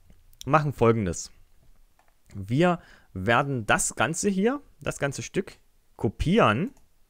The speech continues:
Wir kopieren das und kopieren das in die Frau hinein. Wie gesagt, dann könnt ihr das auch per Aktionstaste machen, alles kein Problem. Das passiert nur, wenn wir die Quest nicht angenommen haben.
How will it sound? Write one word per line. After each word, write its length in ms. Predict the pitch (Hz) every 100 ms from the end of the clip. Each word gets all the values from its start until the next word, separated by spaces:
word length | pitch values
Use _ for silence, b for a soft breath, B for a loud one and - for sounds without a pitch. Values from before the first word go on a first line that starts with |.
| _
Wir 100 | -
kopieren 420 | - - 113 139
das 360 | 196 302 - - - _ b b b b
und 60 | 117
kopieren 420 | 120 107 135 151
das 260 | 139 160 - _
in 160 | 127 107
die 160 | 90
Frau 480 | - - - 87 180
hinein. 480 | 226 147 147 202 302 _ _ _ b b b b b
Wie 100 | -
gesagt, 240 | 120 143 180
dann 100 | 120
könnt 140 | 127
ihr 60 | 135
das 100 | 120
auch 140 | 107
per 120 | -
Aktionstaste 720 | 64 - - 180 - 202 -
machen, 320 | 175 175 180 170
alles 260 | - 131 160
kein 220 | - 120
Problem. 460 | - 98 101 147 254 - B B B B B B - _
Das 340 | - - - -
passiert 760 | - 160 - 160 196 208 - - _ - _ _ -
nur, 640 | 117 117 143 185 220 220 b b _ -
wenn 220 | 135 156
wir 80 | 139
die 120 | 139
Quest 360 | - 131 -
nicht 580 | 120 113 123 143 170 -
angenommen 480 | 131 131 113 87 95
haben. 280 | 92 120